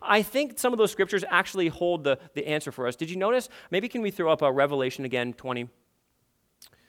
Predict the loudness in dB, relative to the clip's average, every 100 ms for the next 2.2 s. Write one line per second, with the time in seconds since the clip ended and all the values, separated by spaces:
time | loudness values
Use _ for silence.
0 | _ _ _ _ _ _ _ _ -4 -2
1 | -4 -6 -8 -4 -4 -4 _ _ -8 -6
2 | -6